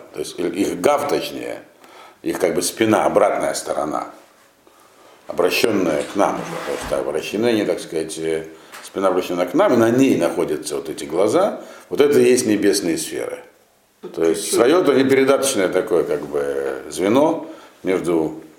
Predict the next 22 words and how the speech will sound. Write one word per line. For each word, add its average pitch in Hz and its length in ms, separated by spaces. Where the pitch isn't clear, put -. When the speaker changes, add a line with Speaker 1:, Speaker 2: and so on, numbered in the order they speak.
Speaker 1:
миром 90 380
ангелов 101 560
и 82 60
нижним 82 460
миром. 64 280
И - 20
вот 85 240
их, 98 160
как 71 240
бы, 76 240
условная 92 640
задняя 80 420
часть, - 500
вот, - 520
это 131 260
и 123 100
есть 131 280
вот 98 140
все 107 260
эти - 160
вот, 87 380
э, 71 460